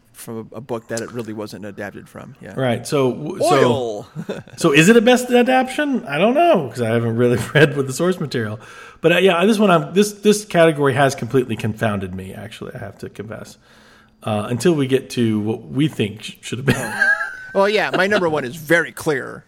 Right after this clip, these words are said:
Speaker 1: uh,
Speaker 2: Yeah.
Speaker 1: in this category.
Speaker 2: <laughs> It is.
Speaker 1: Okay, I'm gonna go with my number five. I only had five, uh, in this category. I didn't do a lot of research to find out what else was adapted. If it wasn't nominated, you have to,
Speaker 2: <laughs>
Speaker 1: like, do work to find out.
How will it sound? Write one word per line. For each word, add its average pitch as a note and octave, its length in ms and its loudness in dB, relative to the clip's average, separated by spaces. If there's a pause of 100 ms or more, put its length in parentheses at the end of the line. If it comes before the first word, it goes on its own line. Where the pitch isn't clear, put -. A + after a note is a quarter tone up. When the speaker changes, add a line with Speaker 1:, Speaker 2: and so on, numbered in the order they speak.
(100)
Speaker 1:
uh, - 40 -
Speaker 2:
Yeah. A2+ 300 2
Speaker 1:
in - 60 -6
this A2 160 -8
category. - 600 4
Speaker 2:
<laughs> - 0 -
It C#4+ 400 2
is. D#4+ 460 2
Speaker 1:
Okay, E3+ 440 -2
I'm D#3+ 140 -2
gonna G#3+ 100 0
go G#3 60 -2
with G#3 140 -2
my G3+ 80 -4
number G#3 180 -2
five. D#3 400 -2
I F3 120 0
only A#3 200 -4
had D#3 260 -2
five, A2 640 -6
uh, B2 360 -6
in C3+ 140 -6
this B2+ 180 -6
category. A2+ 680 -8 (140)
I B2 140 -6
didn't C3 300 -8
do C3 140 -6
a A2+ 40 -2
lot A#2+ 180 -2
of A2+ 100 -10
research B2 440 -10
to - 100 -14
find A#2 240 -10
out A2+ 220 -8
what A2+ 320 -8
else B2 260 -8
was A#2+ 140 -10
adapted. D#3 720 -8 (140)
If - 140 -8
it D#3 40 -2
wasn't F3 280 -2
nominated, E3 520 -2
you C3+ 100 2
have G3+ 180 8
to, B2 400 2
Speaker 2:
<laughs> - 40 -16
Speaker 1:
like, C3+ 220 -14
do D3+ 140 -6
work B2 400 -12
to - 80 -12
find B2+ 300 -14
out. C3 260 -14